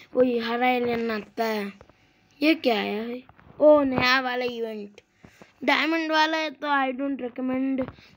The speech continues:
कि निकाले। अगर आपके पास बहुत diamond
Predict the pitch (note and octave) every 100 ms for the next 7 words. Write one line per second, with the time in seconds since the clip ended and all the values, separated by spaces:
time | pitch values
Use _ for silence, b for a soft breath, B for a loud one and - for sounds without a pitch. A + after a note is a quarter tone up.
0 | _ C4+ C4+ C4 B3+ A#3+ C4+ C#4 D4 C#4+
1 | C#4+ D#4 D#4+ D#4 C#4+ C4 C#4+ D4 - B3+
2 | C4 C#4 C#4+ D4+ D#4+